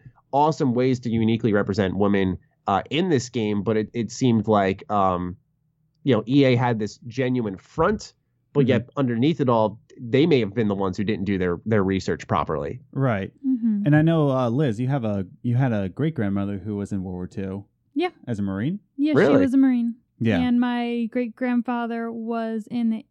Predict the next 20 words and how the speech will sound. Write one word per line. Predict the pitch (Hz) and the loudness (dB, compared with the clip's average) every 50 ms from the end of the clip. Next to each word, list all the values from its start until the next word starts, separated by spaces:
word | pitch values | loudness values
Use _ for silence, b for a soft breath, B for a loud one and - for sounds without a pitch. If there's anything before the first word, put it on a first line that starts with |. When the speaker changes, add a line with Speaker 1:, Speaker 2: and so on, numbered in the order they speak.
| _ - | _ -18
Speaker 3:
eighty-ninth | 214 220 233 262 262 262 262 262 254 247 240 240 240 240 247 247 240 240 240 - _ _ _ _ _ _ _ _ _ | -12 -8 -4 -2 -2 0 2 2 2 2 0 0 -2 -4 -4 -2 -2 -2 -2 -4 _ _ _ _ _ _ _ _ _
Fire | - 226 233 254 285 | -8 -6 -4 -4 -4
Battalion | 302 - - 359 349 359 370 370 370 359 | -6 -6 -8 -8 -8 -8 -8 -10 -10 -10
or | 339 302 | -10 -6
something | - 277 254 285 269 269 | -4 -4 -2 0 0 -2
like | 285 285 269 | -2 -2 -4
that. | 302 302 285 240 b b b b b b | -6 -8 -8 -10 b b b b b b
But | - 262 | 2 2
yeah, | 247 240 | 4 4
Speaker 2:
Mm-hmm. | 233 | 2
Speaker 3:
my | 240 247 | 0 0
great | 233 247 269 226 | 0 0 0 0
grandmother | 254 254 247 240 233 226 | 0 -2 -2 -2 -2 -4
was | 226 214 | -4 -4
a | 208 | -4
Marine. | 214 214 214 226 - 233 247 - _ _ _ _ _ _ | -6 -6 -6 -6 -6 -6 -8 -8 _ _ _ _ _ _
Speaker 2:
Yeah. | 120 101 82 - - _ _ _ b b b b b b b b _ _ _ _ _ - | -6 -6 -6 -8 -12 _ _ _ b b b b b b b b _ _ _ _ _ -2
And, | - 135 135 | 2 4 4
Speaker 1:
Very | 131 127 110 | 6 4 4
neat. | 92 87 85 - | 2 0 -4 -8